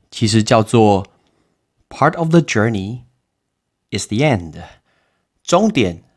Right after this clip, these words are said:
其实是旅程的一部分。三百对我来说是一个遥不可及的数字，但是从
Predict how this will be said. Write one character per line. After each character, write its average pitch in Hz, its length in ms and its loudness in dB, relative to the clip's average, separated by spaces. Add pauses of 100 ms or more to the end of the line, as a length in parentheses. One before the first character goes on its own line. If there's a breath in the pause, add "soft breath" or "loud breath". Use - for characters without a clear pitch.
(440)
其 113 180 0
实 120 100 2
是 143 80 2
旅 107 140 0
程 90 280 -6
的 90 220 -8
一 101 120 -8
部 113 180 -8
分。 95 380 -6 (760)
三 165 240 0
百 101 200 0
对 101 400 2 (640)
我 98 120 0
来 92 160 2
说 113 280 0
是 120 180 0
一 113 80 0
个 101 320 -2
遥 98 160 0
不 120 160 -4
可 90 220 -6
及 - 180 -8
的 90 140 -4
数 107 280 -2
字， - 380 -10 (480 soft breath)
但 143 180 0
是 139 140 0
从 98 480 0